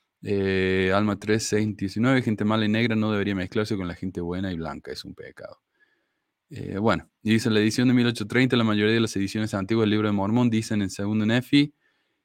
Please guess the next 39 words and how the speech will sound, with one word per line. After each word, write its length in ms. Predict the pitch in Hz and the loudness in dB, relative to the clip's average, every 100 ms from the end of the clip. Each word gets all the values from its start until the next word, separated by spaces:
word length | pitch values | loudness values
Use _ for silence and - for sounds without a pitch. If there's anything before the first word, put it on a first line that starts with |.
| _ - | _ 0
que 180 | 123 123 | 4 6
los 140 | 120 | 6
nefitas 380 | 107 95 110 113 | 4 2 -2 0
llegarían 340 | 104 98 107 107 | 2 2 2 0
a 40 | |
ser 140 | - 104 | -2 -4
un 100 | 98 | 0
pueblo 240 | 104 104 | 0 0
blanco 300 | 98 101 101 | 0 -2 -2
y 40 | |
deleitable, 600 | 95 85 87 104 113 120 110 | -2 -2 -4 0 0 2 0
pero 180 | 92 | -4
en 80 | 90 | -4
la 80 | 87 | -4
edición 340 | 90 92 107 | -6 -6 -4
de 60 | 107 | -2
mil 320 | 98 104 107 | 0 0 0
novecientos 280 | 104 107 107 | 0 0 -2
ochenta 340 | 101 95 92 101 | -2 -8 -6 -2
y 60 | |
uno 140 | 120 127 | 2 2
la 80 | 104 | 2
iglesia 280 | 98 98 | -2 -6
mormona 340 | 98 95 98 101 | -6 -4 -4 -6
cambió 500 | 78 82 85 101 - _ | -6 -8 -4 -4 -4 _
ese 240 | 95 - | -8 -4
verso 300 | 95 104 104 | -2 -2 -4
para 180 | 92 - | -8 -10
que 120 | - | -14
se 120 | - | -14
lea 180 | 85 90 | -6 -6
un 180 | 85 95 _ _ | -6 -10 _ _
pueblo 260 | - 90 85 | -6 -4 -4
puro 480 | _ 135 127 80 - _ _ _ _ | _ 2 4 0 -8 _ _ _ _
y 120 | 87 | -8
deleitable". 640 | 80 71 67 65 - - _ _ | -6 -8 -10 -12 -14 -16 _ _
Así 320 | - 80 78 | -12 -10 -10
es. 280 | 69 - - _ _ _ _ _ _ _ _ _ _ - - - - - - - _ _ - | -10 -12 -20 _ _ _ _ _ _ _ _ _ _ -18 -18 -20 -20 -20 -20 -20 _ _ 4
Ok, 280 | 135 156 | 4 6